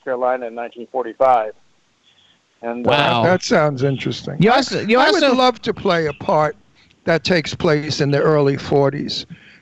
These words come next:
Speaker 3: because I was a
Speaker 1: Yeah.
Speaker 3: little boy, and I would love to be an adult back in the nineteen forties, to be like my
Speaker 1: You
Speaker 3: father
Speaker 1: remember
Speaker 3: was. Oh, I remember
Speaker 1: you
Speaker 3: everything.
Speaker 1: remember when, do you remember when, uh, World War Two ended, or is that, was too before your time?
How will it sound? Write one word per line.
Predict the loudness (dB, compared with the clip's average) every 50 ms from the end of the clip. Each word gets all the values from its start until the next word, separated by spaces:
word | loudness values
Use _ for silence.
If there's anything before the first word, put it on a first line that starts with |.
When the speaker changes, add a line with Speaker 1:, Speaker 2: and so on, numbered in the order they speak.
| _ -2
Speaker 3:
because | -2 0 2 2 2 4
I | 4 4
was | 4 4 4 4
a |
Speaker 1:
Yeah. | 4 4
Speaker 3:
little | 4 2 2
boy, | 2 2 4 4 4 4 2 2 0 -4 -10 -20 _ _ -2
and | 0 2
I | 2
would | 2 2 2 2
love | 2 2 2 0
to | 0 0
be | 2 2 2
an | 4 2
adult | 0 2 2 2 2 2 0 -2 0
back | 0 0 0 0 -2
in | -2 -2
the | 0 2
nineteen | 2 2 2 0 -2 -2 -4 -2 -4 -4
forties, | -2 0 0 2 2 0 -2 -4 -6 -8 -10 -12 -16 -20 -20 -20 _ _ -2
to | 0
be | 2 2 4 4
like | 4 2 2 0 0
my | 0 0
Speaker 1:
You | 2 2
Speaker 3:
father | 2 2 2 2 2 2 0
Speaker 1:
remember | 0 0 -2 -2
Speaker 3:
was. | -4 -8 -14 -20 -20 _ _ _ _ _ _ _ _ -4
Oh, | 0 0
I | 2
remember | 2 2 2 2 2 2 2 2
Speaker 1:
you | 2
Speaker 3:
everything. | 2 2 2 2 0 0
Speaker 1:
remember | 0 -2 -2 -2
when, | 0 0 0 -2 -2 -6 -8
do | -10 -10 -12 _ _ _ _
you | -8 -8 -6
remember | -2 -2 -2 0 0 0 0
when, | 2 2 2 0 0 0 0 0
uh, | 2 2 2
World | 2 0 0 0
War | 0 -2 -2
Two | -4 -4 -2 -2 0
ended, | 0 0 -2 -2 -2
or | -2 -2
is | -2 -2
that, | -2 -2 -4 -6
was | -10 -20 _ _ _ -8
too | -6 -6 -6
before | -6 -8 -8 -6 -2 0 0 0
your | 0 0 0
time? | 0 0